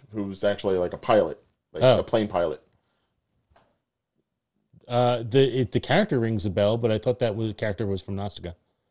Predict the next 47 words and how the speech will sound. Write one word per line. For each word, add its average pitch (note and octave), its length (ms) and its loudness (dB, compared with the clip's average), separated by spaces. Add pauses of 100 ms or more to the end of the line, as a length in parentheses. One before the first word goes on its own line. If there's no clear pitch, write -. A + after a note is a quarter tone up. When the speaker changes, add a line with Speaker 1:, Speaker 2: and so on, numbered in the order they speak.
(340)
Speaker 1:
No, D3 300 6
uh, C3+ 260 0
he C#3 100 0
has C#3+ 160 4
his B2 100 -4
own B2 140 4
movie. G#2+ 300 -6 (420)
Speaker 2:
Nah, G2+ 420 0
I G#2 60 2
don't G#2+ 180 2
know G#2 60 0
what G2+ 120 -2
the G#2 100 0
own G#2 120 0
movie G2+ 260 -2
is. G2 120 -4 (260)
Speaker 1:
If C#3+ 140 0
Speaker 2:
Oh. D3 60 8
Speaker 1:
you F3 60 10
know A3+ 120 8
what A3+ 140 8
the - 60 4
pig D#3+ 220 4
pilot B2+ 300 6
movie A#2+ 160 4
Speaker 2:
And - 80 2
Speaker 1:
is, G2+ 140 0
tell - 240 4
us. - 140 -2
Speaker 2:
and D#3+ 100 8
it, F3 180 10
it's E3+ 240 6
funny F#3 300 8
the D#3 120 4
fact C#3 280 0
that B2 160 2
he B2+ 120 0
started C3+ 460 4
his A2+ 160 2
entire G#2+ 340 0
career G#2+ 640 0
making A2 280 -4
a G2 60 -2
Lupin G#2+ 420 0
the A#2+ 80 2
Third A2+ 340 2
film. F#2 360 -8